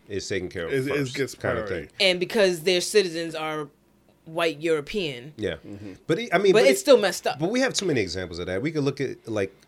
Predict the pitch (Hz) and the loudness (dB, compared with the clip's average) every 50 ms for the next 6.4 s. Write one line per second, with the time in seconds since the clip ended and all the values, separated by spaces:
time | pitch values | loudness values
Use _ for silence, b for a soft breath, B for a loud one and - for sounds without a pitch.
0 | _ - 135 120 110 113 110 107 107 107 - - 113 104 - - 107 - 101 98 | _ 2 2 4 4 4 2 2 2 0 0 0 0 0 -2 -4 -8 -8 -10 -10
1 | 98 - 101 98 98 95 95 101 98 - 107 98 101 92 104 101 95 - - 101 | -10 -10 -8 -8 -8 -8 -10 -10 -12 -8 -8 -6 -4 0 0 0 0 0 -4 -6
2 | 95 92 - 104 101 240 190 165 180 190 208 240 262 262 262 240 214 - 202 240 | -6 -6 -4 0 2 4 4 4 4 4 6 6 6 4 2 0 4 6 6 8
3 | 208 165 - 208 196 - - - 240 - - - 226 226 285 240 190 170 190 214 | 8 6 6 4 4 4 4 6 8 8 8 8 8 8 6 6 6 6 4 2
4 | 226 - - 180 160 151 160 156 104 87 85 175 170 165 165 - 202 190 180 170 | 2 0 -2 -4 -2 0 0 0 0 0 0 2 2 2 2 0 -2 -2 -2 -4
5 | 151 165 170 180 175 175 - 180 165 170 165 160 147 156 151 147 - - 180 160 | -6 -6 -6 -6 -6 -6 -6 -8 -8 -8 -8 -8 -10 -10 -10 -10 -8 -6 -4 -4
6 | 160 160 - 147 139 139 147 - | -4 -4 -6 -6 -6 -6 -10 -14